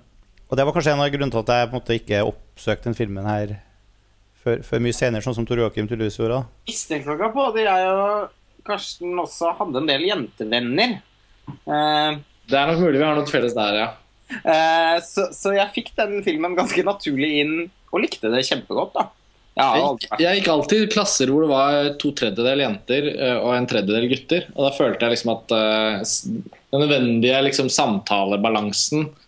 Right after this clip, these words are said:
Speaker 3: ble som regel skjøvet i ganske mange forskjellige retninger, da. Eh, og det er jeg jo bare dritglad for, så det har jo ingenting å si sånn i store bildet. Men det gjorde jo at enkelte filmer, og,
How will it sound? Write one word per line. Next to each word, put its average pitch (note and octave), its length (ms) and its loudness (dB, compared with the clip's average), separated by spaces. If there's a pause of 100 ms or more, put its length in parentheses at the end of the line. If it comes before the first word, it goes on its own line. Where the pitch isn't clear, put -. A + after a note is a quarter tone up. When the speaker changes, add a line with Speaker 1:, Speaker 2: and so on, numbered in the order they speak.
Speaker 3:
ble A#2+ 160 2
som C3+ 160 0
regel G#2+ 400 2
skjøvet G2+ 560 0
i A2+ 60 2
ganske A2+ 240 0
mange A2 160 0
forskjellige G#2 400 2
retninger, G#2 420 0
da. D#3+ 80 -2 (400)
Eh, A2 220 2 (100)
og A#2+ 80 2
det B2 80 4
er B2 140 2
jeg G#2+ 100 2
jo G#2 80 2 (160)
bare G2 220 0
dritglad F#2 580 -2
for, D3 240 -2
så A#2 140 0
det A#2 100 2
har G#2+ 240 2
jo G2+ 80 0
ingenting F#2+ 480 0
å G2+ 60 2 (160)
si - 160 0 (100)
sånn G2 140 2
i G2 60 0
store G2 280 2
bildet. A2 220 4
Men C#3 160 0 (180)
det E3+ 80 4
gjorde D3 160 4
jo C3 80 4
at B2+ 160 -6 (240)
enkelte A#2 640 0
filmer, D#3 340 2
og, - 140 0